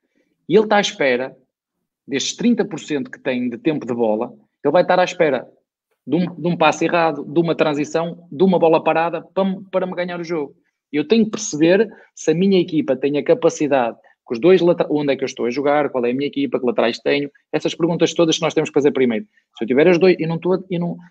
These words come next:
só estou a dar a minha opinião, só a minha opinião vale o que vale. Eu claro que posso, deixa, deixa eu um avançado, para que é que eu preciso ter?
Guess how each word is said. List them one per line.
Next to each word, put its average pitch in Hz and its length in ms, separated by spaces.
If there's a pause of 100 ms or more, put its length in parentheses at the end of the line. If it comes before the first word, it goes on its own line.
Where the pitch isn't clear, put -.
(120)
só - 140
estou 165 120
a 185 40
dar 185 60
a - 20
minha 180 140
opinião, 120 360 (180)
só 147 240
a 151 40
minha 151 160
opinião 160 260
vale 156 180
o - 20
que 123 100
vale. 113 180 (840)
Eu 131 100
claro - 220
que - 80
posso, - 340
deixa, - 260
deixa 170 220
eu 170 220
um 220 280
avançado, 143 480
para 143 100
que 147 60
é 135 40
que 143 60
eu 139 60
preciso 131 640
ter? 135 240